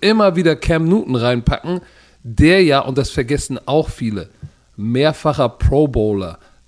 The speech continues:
League M V P, stand im Super Bowl, der ist ja keine Graupe, auch wenn er nicht mehr Top of the Pops ist, aber mit seiner Erfahrung kriegt er durch, dich durch eine N-F-L-Saison.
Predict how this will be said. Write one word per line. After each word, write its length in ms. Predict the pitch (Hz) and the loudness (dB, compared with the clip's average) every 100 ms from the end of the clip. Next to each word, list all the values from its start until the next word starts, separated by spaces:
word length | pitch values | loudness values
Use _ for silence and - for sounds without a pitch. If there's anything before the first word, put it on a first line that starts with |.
| - | -14
League 480 | 120 127 165 151 - | -6 -2 -2 -4 -6
M 200 | 143 139 | -4 -2
V 180 | 131 120 | -6 -8
P, 460 | - 151 139 98 - _ _ - | -6 -4 -4 -6 -12 _ _ -16
stand 400 | - 143 156 160 | -6 -2 0 -2
im 120 | 127 | -4
Super 360 | 113 147 147 | -6 0 0
Bowl, 240 | 104 98 82 _ - | 0 -4 -8 _ -4
der 300 | 131 143 151 | 0 0 -2
ist 180 | 143 | -6
ja 160 | 160 160 | -2 -2
keine 480 | - - 151 151 123 | -4 -4 -2 0 -2
Graupe, 720 | 120 113 139 170 - 107 - - | -4 0 2 2 0 -2 -6 -2
auch 220 | 131 135 | -2 0
wenn 200 | 123 139 | -2 0
er 100 | 135 | 0
nicht 280 | 131 131 - | -2 -4 -4
mehr 460 | 127 127 123 120 - _ _ _ - | -4 -2 -2 -4 -8 _ _ _ -4
Top 220 | 147 143 | -2 -2
of 140 | 123 | -4
the 80 | 107 | -4
Pops 400 | 85 - 170 - | -2 0 0 -2
ist, 260 | 151 143 - - - | -2 -4 -8 -20 -10
aber 240 | 131 139 127 | -2 0 2
mit 180 | 131 131 | 0 0
seiner 220 | 139 131 | 0 0
Erfahrung 680 | 110 - 147 165 143 135 - - | -4 -2 0 0 0 -4 -8 -14
kriegt 360 | - - 185 - | -10 -4 -4 0
er 100 | 160 | 0
durch, 340 | 151 151 - | 0 -2 -4
dich 260 | - 160 - | -4 -4 0
durch 180 | 151 123 | 0 0
eine 160 | 143 | 0
N-F-L-Saison. 840 | 131 147 139 135 170 143 113 101 | 0 -2 2 2 4 2 0 -4